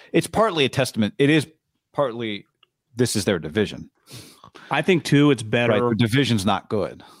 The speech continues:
Speaker 2: if you're gonna win the division, they can fuck around and basically party and get wasted for a couple days, and it's Friday, Saturday, who even cares, right?
Speaker 1: Yeah.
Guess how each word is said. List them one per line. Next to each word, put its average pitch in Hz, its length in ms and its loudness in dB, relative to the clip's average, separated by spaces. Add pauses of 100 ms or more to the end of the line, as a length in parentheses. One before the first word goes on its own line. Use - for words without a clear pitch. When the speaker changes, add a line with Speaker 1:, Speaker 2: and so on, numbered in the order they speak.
(200)
Speaker 2:
if 135 140 0
you're 135 100 2
gonna 147 260 2
win 139 180 6
the 135 80 4
division, 120 560 2 (1040)
they 120 120 0
can 107 120 -4
fuck 117 260 -4
around 110 420 -2
and - 240 -18
basically 107 360 -6
party 107 400 -2
and 101 140 -8
get 98 140 -6
wasted 104 380 -6
for - 100 -10
a 107 40 -8
couple 110 260 -6
days, 110 340 -2
and 113 160 -6
it's - 260 -12 (120)
Friday, 113 420 -4
Saturday, 104 420 -2
who 107 160 -2
even 87 180 -4
cares, 92 480 -4
right? 101 220 -4 (240)
Speaker 1:
Yeah. 76 340 -2